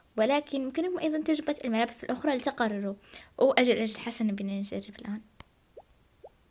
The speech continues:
حسنا، الآن اللبس الثاني،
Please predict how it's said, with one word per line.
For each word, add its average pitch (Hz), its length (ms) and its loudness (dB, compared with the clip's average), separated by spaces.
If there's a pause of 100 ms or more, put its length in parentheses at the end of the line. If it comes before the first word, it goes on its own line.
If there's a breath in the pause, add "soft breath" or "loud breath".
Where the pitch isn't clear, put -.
(1200)
حسنا، 302 280 6
الآن 269 200 6
اللبس 262 280 0
الثاني، 262 580 6